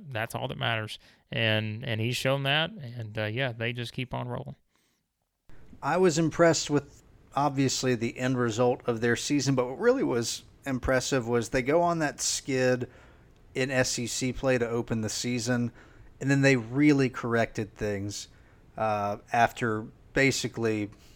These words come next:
Speaker 2: yeah, their January twelfth game against Missouri. They reel off a bunch of wins. Um, he's a great coach,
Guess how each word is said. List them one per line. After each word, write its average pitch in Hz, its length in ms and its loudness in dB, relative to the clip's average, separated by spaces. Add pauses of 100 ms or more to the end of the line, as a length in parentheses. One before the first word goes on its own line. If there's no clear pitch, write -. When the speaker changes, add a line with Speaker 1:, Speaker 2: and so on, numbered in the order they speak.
(160)
Speaker 2:
yeah, 120 160 -2
their 110 160 -2
January 120 540 0
twelfth 110 400 -2
game 101 220 -6
against 107 280 -10
Missouri. 98 640 -4 (500)
They 113 120 0
reel 113 280 0
off 110 280 4
a 110 120 -10
bunch 117 500 -2
of 107 140 -6
wins. 101 680 -6 (540)
Um, 113 560 -2 (720)
he's 151 200 -2
a 190 40 -4
great 170 260 0
coach, 156 500 2